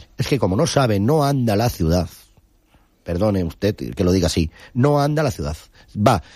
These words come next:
de su trabajo de la uni-, de la universidad, porque él trabaja en la universidad, que tiene doble sueldo, de la universidad va a su casa y de su casa va a la universidad. Y cuando viene al ayuntamiento se te viene los dos días a tra-, a trabajar y viene al parking del ayuntamiento, sube al despacho, baja y no pasa.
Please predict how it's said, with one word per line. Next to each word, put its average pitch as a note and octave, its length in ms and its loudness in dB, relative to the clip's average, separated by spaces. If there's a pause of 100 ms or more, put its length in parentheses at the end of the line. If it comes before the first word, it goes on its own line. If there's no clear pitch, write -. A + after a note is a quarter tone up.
(100)
de A#2 160 0
su C#3 120 -2
trabajo F3 460 0
de D#3+ 100 0
la C#3 100 0
uni-, C#3+ 180 -2
de C3 160 -4
la C3 80 0
universidad, C#3 600 -2
porque F2 200 -4
él D#2+ 40 -2
trabaja F2+ 320 0
en E2+ 40 2
la F2 60 2
universidad, E2+ 500 -2
que F2+ 80 -4
tiene G2 160 2
doble F2 220 2
sueldo, F#3 340 -2 (320)
de G#2 100 0
la C3+ 80 2
universidad E3 580 0
va B2+ 220 0
a C3 60 -4
su A2+ 120 -2
casa F#2 240 -2
y F#2+ 40 2
de C3+ 100 0
su F3+ 100 -4
casa F3 320 -2 (240)
va A#2+ 40 0
a C3 40 2
la C3+ 60 0
universidad. G#2+ 300 0
Y F2 40 -2
cuando A#2 200 -2
viene F#3+ 120 -2
al F#3 60 0
ayuntamiento E3 340 0
se C#3 80 0
te C#3+ 80 -2
viene G#2+ 200 0 (180)
los B2+ 220 2
dos F#3 160 0
días G#3+ 260 -2
a - 80 -12
tra-, C3 160 -8
a A#2+ 120 0
trabajar C3 380 -2 (240)
y A#2+ 120 2
viene C#3+ 320 0 (100)
al A2+ 160 0
parking G3+ 280 -2
del F3 100 2
ayuntamiento, D#3 480 0
sube G#3 260 0
al D3 80 0
despacho, D3+ 460 -2
baja E3+ 420 -4
y B2+ 80 -2
no B2+ 220 0
pasa. E2+ 280 -4